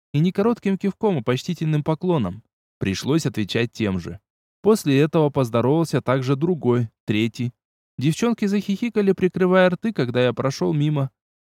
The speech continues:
Похоже, что Масаши своим влиянием заставил бойкот испариться. Может, оно и к лучшему,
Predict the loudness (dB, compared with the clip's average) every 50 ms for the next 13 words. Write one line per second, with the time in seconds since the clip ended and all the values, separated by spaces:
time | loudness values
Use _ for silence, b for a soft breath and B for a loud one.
0 | _ _ _ 0 2 2 2 2 0 0 2 2 2 0 -2 -4 -4 -4 -2 0
1 | -2 -2 0 0 -2 -2 -2 -4 -6 -4 -2 0 0 2 0 0 0 -2 0 0
2 | 0 0 2 2 0 0 -2 -2 -4 -4 -4 -2 0 2 2 2 2 0 0 0
3 | 0 0 -2 -2 -2 -2 -6 -6 -4 -4 -4 -4 -4 -8 -12 -16 -18 -18 -18 -20
4 | _ _ _ _ _ _ _ _ -8 -6 -4 -2 0 2 2 4 4 2 4 4
5 | 4 4 4 4 4 2 2 -2 -4 -4 -4 -4 -2 -2 0 0 0 -2